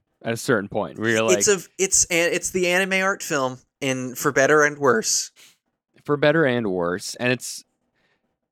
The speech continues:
Speaker 1: I mean, obviously, goated masterpiece.
Speaker 2: Yeah.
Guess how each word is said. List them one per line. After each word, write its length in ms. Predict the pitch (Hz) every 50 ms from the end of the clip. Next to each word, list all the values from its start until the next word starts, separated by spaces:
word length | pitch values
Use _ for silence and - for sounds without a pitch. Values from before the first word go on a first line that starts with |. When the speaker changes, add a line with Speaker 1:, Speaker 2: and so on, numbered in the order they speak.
| _ -
Speaker 1:
I 60 | 143
mean, 340 | 147 156 143 139 131 123 101 -
obviously, 720 | - 131 143 147 151 156 143 - 147 139 135 131 127 123 - _ _ _ 117
goated 640 | 107 - 117 113 120 117 117 117 113 113 110 110 - _ _
masterpiece. 1080 | - 110 113 110 110 113 - - - 120 107 - 113 110 104 101 98 - - - - - _ _ _ _
Speaker 2:
Yeah. 180 | - - -